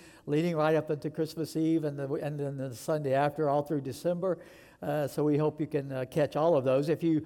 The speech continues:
miss any of them, we always archive our messages on our YouTube, uh, channel, so you can go there and catch anything that you might have missed.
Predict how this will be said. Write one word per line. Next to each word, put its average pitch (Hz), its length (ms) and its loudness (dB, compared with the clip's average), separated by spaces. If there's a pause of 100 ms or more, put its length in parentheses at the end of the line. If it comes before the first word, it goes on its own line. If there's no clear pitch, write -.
(180)
miss 214 320 2
any 202 240 2
of 196 100 4
them, 214 140 2
we 160 140 4
always 180 340 4
archive 170 580 2
our 147 160 4 (340)
messages 165 540 0
on 151 180 0
our 143 80 2
YouTube, 180 480 -2 (240)
uh, 147 220 0
channel, 196 400 0
so 165 140 -2
you 147 180 -4
can 147 120 -18
go 151 180 2
there 165 160 6
and 143 120 0
catch 156 300 -2
anything 143 520 -2 (340)
that 135 200 -2
you 143 80 -2
might 131 360 0
have 131 180 -8
missed. 139 560 0